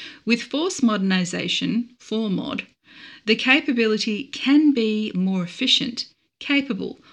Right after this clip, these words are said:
or survivable, but it's still a train, just with a better engine and potentially more carriages to consider.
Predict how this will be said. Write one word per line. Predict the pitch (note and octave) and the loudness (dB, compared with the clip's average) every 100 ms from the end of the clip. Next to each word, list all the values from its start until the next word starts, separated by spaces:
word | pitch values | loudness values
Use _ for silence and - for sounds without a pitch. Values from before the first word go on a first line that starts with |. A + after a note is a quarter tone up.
| _ | _
or | - G3 F#3+ | -4 0 0
survivable, | F#3+ - G3 F3 G#3 C4+ A3 E3+ - - - - _ | -2 -4 -4 -2 0 0 0 -4 -8 -12 -18 -20 _
but | - | 0
it's | C4+ - | 0 -2
still | - E4+ | -4 -2
a | C4+ | 0
train, | - A3+ A3 D#3 F3+ - _ _ - - - | 0 0 0 -2 -6 -12 _ _ -20 -16 -2
just | G#3+ G#3+ | -2 0
with | A3 G3 | -2 -2
a | |
better | F#3+ - - - | -4 -8 -8 -6
engine | - A3 C4 C4 C#4 - _ - | 0 2 4 4 2 -2 _ -4
and | G#3 | -2
potentially | A3 G#3 A#3 G#3+ A3 G3 | -2 0 0 0 0 0
more | F#3+ F3+ | 0 -2
carriages | - B3 C#4 A#3+ C#3 - | -6 0 0 0 -2 -6
to | - | -8
consider. | - - - - - | -6 -8 -8 -10 -12